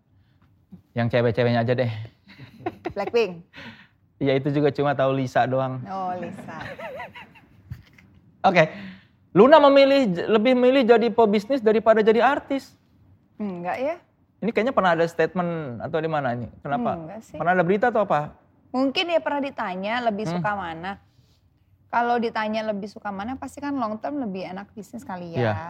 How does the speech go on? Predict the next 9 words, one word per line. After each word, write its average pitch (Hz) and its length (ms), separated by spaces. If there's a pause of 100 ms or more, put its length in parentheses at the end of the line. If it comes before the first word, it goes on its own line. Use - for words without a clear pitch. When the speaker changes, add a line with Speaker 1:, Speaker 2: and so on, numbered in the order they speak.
Speaker 2:
Tapi 202 280
sebenarnya 202 760 (1300)
pekerjaan 202 480
kita 202 220
sekarang 202 500
ini 208 240
yang 302 80
bisa 208 240
nge-boost 196 640